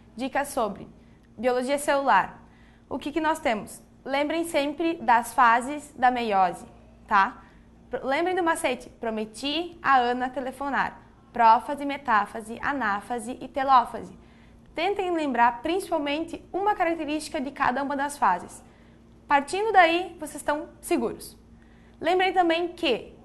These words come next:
meiose é uma divisão que vai formar gametas, é uma divisão reducional. Vocês vão ter uma célula dois N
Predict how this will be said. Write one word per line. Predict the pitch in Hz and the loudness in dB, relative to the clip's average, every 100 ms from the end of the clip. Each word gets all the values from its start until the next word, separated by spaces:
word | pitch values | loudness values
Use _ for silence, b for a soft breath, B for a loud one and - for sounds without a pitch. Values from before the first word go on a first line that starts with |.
| - | -6
meiose | 294 381 339 247 233 269 330 339 | -2 2 6 6 6 2 -4 -4
é | 277 | -4
uma | 269 | -4
divisão | 247 262 254 262 | -6 -6 -4 -4
que | 269 | -4
vai | 240 | -6
formar | 247 240 254 - | -4 -2 -2 -4
gametas, | 262 277 294 240 - 190 - - - | -4 -2 -2 -4 -6 -14 -14 -18 -4
é | 247 | -2
uma | 277 277 | 0 -2
divisão | 226 247 220 254 262 - | -6 -8 -4 -4 -6 -18
reducional. | - 247 233 233 294 277 254 175 - B B B | -4 -2 -2 -4 -4 0 2 0 -4 B B B
Vocês | - 269 262 | -10 -6 -4
vão | 269 | -4
ter | 277 254 | -2 -2
uma | 247 240 | -2 -6
célula | - 277 320 381 392 | 0 2 4 2 2
dois | 330 311 240 | 0 -2 0
N | 247 262 294 415 - | 0 0 -2 -4 -8